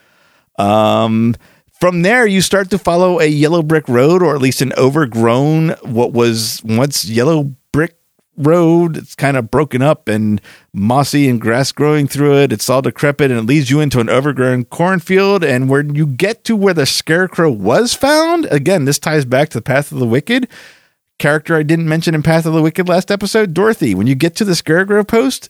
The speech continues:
no longer the scarecrow. It's a dead Dorothy. That's where the witch had disposed of her, in the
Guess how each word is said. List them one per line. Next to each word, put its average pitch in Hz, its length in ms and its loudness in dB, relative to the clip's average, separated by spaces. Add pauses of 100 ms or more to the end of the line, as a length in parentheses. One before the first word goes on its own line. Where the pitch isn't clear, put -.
(160)
no 165 140 0
longer 254 240 0
the 247 80 0
scarecrow. 175 560 0
It's 160 200 -4
a 208 40 0
dead 160 400 -2
Dorothy. 139 580 0
That's 139 460 -2
where 190 380 2
the 175 100 0
witch 170 380 -2
had 180 240 0
disposed 185 480 -2
of 143 100 0
her, 85 320 -4 (100)
in 165 340 2
the 175 180 0